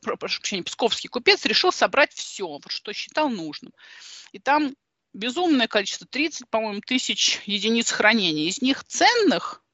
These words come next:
вот таких вот значимых, понятных, не больше трёх тысяч,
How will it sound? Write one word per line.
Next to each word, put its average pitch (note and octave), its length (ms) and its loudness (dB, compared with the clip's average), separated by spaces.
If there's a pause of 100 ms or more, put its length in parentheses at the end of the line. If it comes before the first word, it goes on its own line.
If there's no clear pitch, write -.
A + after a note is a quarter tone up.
(480)
вот - 80 -14
таких - 380 -6
вот E3 100 -14
значимых, F3+ 580 2
понятных, G#3+ 920 2 (920)
не G3+ 120 -10
больше D4 340 -4
трёх C4+ 260 -4
тысяч, - 600 -8